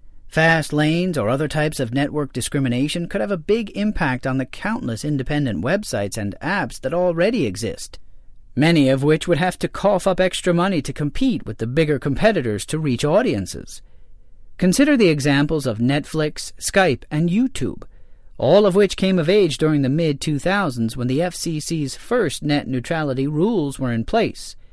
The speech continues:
Had broadband providers been able to block video streaming and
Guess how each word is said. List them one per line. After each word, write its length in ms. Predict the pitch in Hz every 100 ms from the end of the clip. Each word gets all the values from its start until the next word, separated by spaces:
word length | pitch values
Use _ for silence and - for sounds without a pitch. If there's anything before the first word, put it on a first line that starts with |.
| - - - - - -
Had 200 | 127 135
broadband 560 | 143 147 123 135 135 120
providers 520 | 113 123 147 143 113
been 160 | 123 131
able 180 | 139
to 120 | 123 92
block 440 | 110 127 147 -
video 400 | 117 139 147 120
streaming 560 | 110 - 123 143 156 139
and 160 | 92